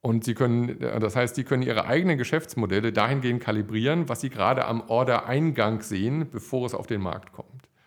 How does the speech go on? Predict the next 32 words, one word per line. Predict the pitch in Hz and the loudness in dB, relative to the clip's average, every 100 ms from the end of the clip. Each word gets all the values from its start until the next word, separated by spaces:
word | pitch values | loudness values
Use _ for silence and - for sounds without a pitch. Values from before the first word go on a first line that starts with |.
| _ | _
Und | - | -2
das | - 135 | 0 2
macht | 120 | 0
das | 113 - | 0 -2
Ganze | 107 - | -4 -4
so | 98 95 | -8 -8
wertvoll. | 92 - - _ _ _ _ _ _ _ _ _ | -10 -12 -20 _ _ _ _ _ _ _ _ _
Das | 110 - | -6 0
Ganze | 139 165 - | 2 2 0
ist | 151 147 - - _ _ _ _ | 0 -2 -6 -14 _ _ _ _
wertvoller, | 117 113 170 190 - - 156 175 202 202 - - | 0 4 4 2 -4 0 2 4 4 0 -4 -8
wenn | 123 123 | -2 -2
es | 120 | -2
um | - | -6
kleine | - 104 123 147 | 0 2 4 2
Aktien | - - - 170 | -2 -4 -2 0
geht, | 165 208 - - _ - _ | 0 -2 -4 -18 _ -20 _
weil | - 101 | 0 0
ansonsten | 95 104 139 143 120 | 0 0 0 0 -2
das, | 107 - | -2 -6
das | - - | -14 -6
Grundrauschen | 117 147 131 113 127 - | 0 0 0 2 2 0
einfach | - 110 107 | -6 -8 -8
bei | - | -6
einer | 90 95 | -2 -2
Siemens-Aktie | 92 123 113 107 - - 113 113 | -2 -2 -2 -2 -10 -2 0 0
oder | - 104 | 0 -2
so | 107 | -2
ist | 123 | -4
einfach | - 85 87 | -6 -8 -4
sehr | 98 | -4
groß. | 87 98 113 139 - | -4 -4 -4 -4 -12